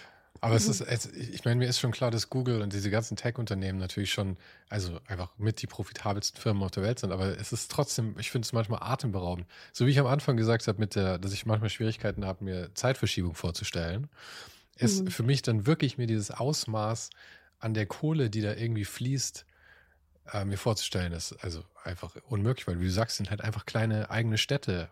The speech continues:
Speaker 1: aber in denen alles
Speaker 2: Mhm.
Speaker 1: perfekt ist einfach. Ja, ich meine, in, in jeder normalen Stadt ist, das meiste funktioniert nicht richtig, aber ich meine, da drin gibt's dann nicht einen Scheiß-Café, sondern es gibt ein Coffee Lab. Das ist halt schon,
Speaker 2: Ja.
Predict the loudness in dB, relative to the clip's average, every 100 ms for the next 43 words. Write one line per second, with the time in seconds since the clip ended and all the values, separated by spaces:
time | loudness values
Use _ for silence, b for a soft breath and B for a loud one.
0 | -10 -2 -2 2 4 4 4 2 2 4
1 | 4 2 -2 2 4 6 4 2 -2 -2
2 | -4 -6 -6 -4 -4 -2 -4 -4 -8 -10
3 | -16 -8 -2 0 2 2 0 0 0 0
4 | -2 -6 -8 -8 -10 -12 -10 -4 0 0
5 | -2 -4 -2 2 2 2 -2 -4 -4 -6
6 | -4 -2 -2 B B B B B _ 0
7 | 2 4 4 4 4 2 0 0 0 0
8 | -4 -10 _ -2 -2 0 0 4 2 2
9 | -2 0 0 2 0 -2 -4 -2 0 2
10 | 2 0 -2 -6 -14 B B B -18 -10
11 | -2 0 0 -2 -2 2 4 6 6